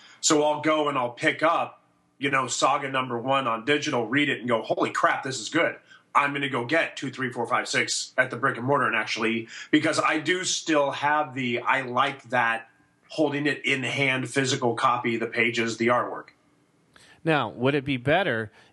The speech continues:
Speaker 2: if there was, like, a Redbox type scenario that went into the comic book shops where, you know, the comic,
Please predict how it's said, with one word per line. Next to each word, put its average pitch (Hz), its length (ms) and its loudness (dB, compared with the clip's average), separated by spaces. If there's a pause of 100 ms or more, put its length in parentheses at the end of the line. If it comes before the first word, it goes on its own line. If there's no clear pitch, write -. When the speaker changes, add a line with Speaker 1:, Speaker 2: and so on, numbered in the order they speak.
Speaker 2:
if 117 500 0
there 120 300 2
was, 117 260 0
like, 117 220 0
a 110 140 -2
Redbox 120 720 0
type 104 400 -2 (140)
scenario 117 680 0
that 104 220 -4
went 123 180 0
into 139 180 -2
the 123 100 0
comic 107 360 -2
book 95 140 -8
shops - 440 -4
where, 101 320 0 (420)
you 120 80 -4
know, 104 180 0
the 101 120 -4
comic, 131 380 0